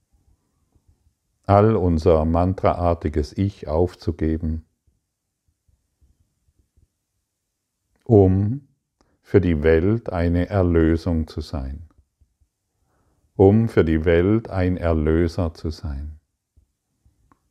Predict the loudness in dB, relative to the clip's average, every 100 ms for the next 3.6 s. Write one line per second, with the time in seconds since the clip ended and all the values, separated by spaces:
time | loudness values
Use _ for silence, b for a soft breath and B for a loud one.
0 | 2 2 2 0 0 0 -2 0 0 0
1 | -2 b b b -6 -6 -8 -6 -2 -2
2 | 0 0 -2 -2 -4 -4 -8 -20 -12 -10
3 | -8 -10 -10 -16 -20